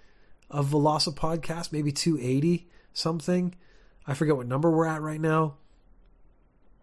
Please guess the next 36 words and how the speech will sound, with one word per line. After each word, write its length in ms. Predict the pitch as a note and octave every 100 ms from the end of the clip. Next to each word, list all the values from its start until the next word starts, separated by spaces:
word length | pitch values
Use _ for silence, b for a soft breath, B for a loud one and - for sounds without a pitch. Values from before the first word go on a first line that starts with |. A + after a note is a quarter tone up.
| - - -
but 120 | D3 C#3+
it's 280 | - -
huge. 540 | G3+ A#3+ - - - - - _ - - _ _ _ - _ -
So 160 | - D3+
I 140 | D#3
must 320 | E3 G3 F#3
have 120 | E3 C#3
said 280 | D3+ C3+
the 60 | A#2
same 260 | - C3 A#2+
thing 380 | - A#2 A#2 A2 - C4 -
multiple 400 | C#3 B2+ - A2+
times, 400 | - A2+ G2+ A#2+
I'm 140 | A#3
sure. 320 | - - - - B B B B B B B -
Uh, 240 | - - - -
if 160 | F3
you've 120 | A3
listened 260 | G#3 F#3+ F#3+
to 60 | D3+
every 160 | D#3
single 220 | D3 C#3+
episode, 380 | C3+ B2 B2 A2+
you 80 | C#3+
do 180 | C3 E3+
have 120 | C#3+
a 60 | C3+
very 260 | C#3+ D3
good 160 | C3+ B2
sense 280 | - B2+ G#2+
of 160 | G#2
my 320 | C3+ C3 B2 A#2+
sensibilities. 920 | - G#2+ A#2 A#2 A2+ - - - - b b b b -
Plantier 500 | A3+ C#4 C#4 C4+ A#3
co-founder 540 | F#3+ F3 E3 D3 C3+
starts 300 | - A#2+ -